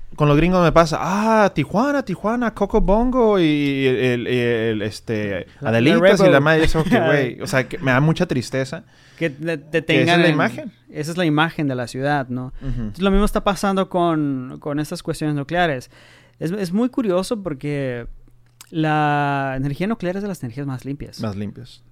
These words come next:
Speaker 1: totalmente de
Speaker 2: Exactamente.
Speaker 1: acuerdo.
Speaker 2: E-, el problema, que es el argumento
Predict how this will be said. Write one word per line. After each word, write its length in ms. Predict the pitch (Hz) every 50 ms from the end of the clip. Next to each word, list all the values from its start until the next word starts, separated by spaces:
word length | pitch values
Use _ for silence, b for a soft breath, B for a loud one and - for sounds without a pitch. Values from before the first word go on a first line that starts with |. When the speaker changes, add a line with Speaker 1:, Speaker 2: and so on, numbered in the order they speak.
| _ - 143
Speaker 1:
totalmente 480 | - - - - 98 127 117 120 127
de 60 | 135 -
Speaker 2:
Exactamente. 80 | - -
Speaker 1:
acuerdo. 180 | 90 - - 107 b b b b b b b b
Speaker 2:
E-, 140 | - - -
el 160 | 190 196 208
problema, 640 | - - 190 190 185 190 208 233 240 269 302 320 370 - - - - - - - _ _ - -
que 100 | - 175
es 100 | 170 -
el 60 | 233
argumento 600 | 220 175 147 147 143 147 151 156 - 202 190